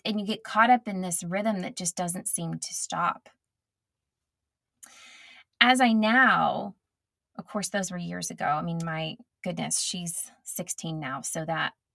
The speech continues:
tells you some time frame there. I look now and, and I, and I look at myself, and I now am so aware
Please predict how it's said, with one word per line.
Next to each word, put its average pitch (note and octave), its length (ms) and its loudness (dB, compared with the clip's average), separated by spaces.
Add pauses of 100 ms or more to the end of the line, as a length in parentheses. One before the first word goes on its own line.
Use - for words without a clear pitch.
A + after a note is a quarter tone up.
tells C4+ 360 0
you A#3+ 80 2
some G#3 240 -4
time G3+ 260 -2
frame E3+ 240 -4
there. D#3 240 -6 (600)
I A#3+ 120 8
look C4 320 2
now G3 640 4 (100)
and, F3+ 560 -4 (140)
and F#3+ 100 -2
I, F#3 100 0
and G3+ 220 -2
I G3 80 -2
look G#3+ 220 -2
at B3 80 0
myself, E3 760 -4
and E3+ 460 -4
I F#3+ 640 -2 (380)
now G3 560 4
am F3+ 140 -2
so F#3+ 360 0
aware D#3+ 800 -4